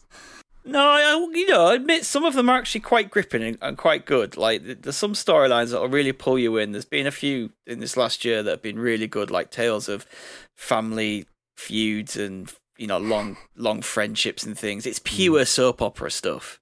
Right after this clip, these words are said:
Speaker 2: Mm.
Speaker 1: But then you will get ones that are just, like, absolutely awful. Like,
Speaker 2: Like
Speaker 1: one of
Speaker 2: tri-,
Speaker 1: the ca-
Speaker 2: like Triple H, um, forcing Stephanie McMahon to marry him.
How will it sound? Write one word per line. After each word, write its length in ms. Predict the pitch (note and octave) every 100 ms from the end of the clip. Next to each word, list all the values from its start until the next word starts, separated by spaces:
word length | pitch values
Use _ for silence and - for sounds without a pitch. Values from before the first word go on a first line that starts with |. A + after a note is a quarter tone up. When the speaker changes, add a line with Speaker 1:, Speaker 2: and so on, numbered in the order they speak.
| _ -
Speaker 2:
Mm. 360 | A#2+ A#2 G2+ F#2
Speaker 1:
But 80 | A#2+
then 160 | B2+ B2
you 140 | B2+
will 180 | C3+ B2+
get 240 | A#2+ A2+
ones 360 | A#2 A2 G#2+ F#2+
that 120 | A2
are 60 | G2+
just, 320 | - G2 -
like, 460 | F#2 F#2 G2 - - _ _ _ _ _ -
absolutely 760 | G2+ - - - D2 E2 F#2 - _ _ _ _ _ _ -
awful. 500 | F2+ F2 - D2 E2+
Like, 200 | E2+ G2
Speaker 2:
Like 120 | A#2+
Speaker 1:
one 80 | A2
of 40 |
Speaker 2:
tri-, 100 | G#2+
Speaker 1:
the 60 | D3+
ca- 60 | C#3+
Speaker 2:
like 180 | C#3
Triple 420 | - D3 C#3 C#3 B2
H, 320 | A#2+ - -
um, 400 | B2 A#2 A2 G#2+
forcing 640 | - B2+ A#2 - A#2 A2
Stephanie 360 | A2+ A#2+ - A2+
McMahon 240 | G2+ A2+ A2+
to 100 | A2+
marry 340 | A2+ A2+ G2+
him. 160 | F#2+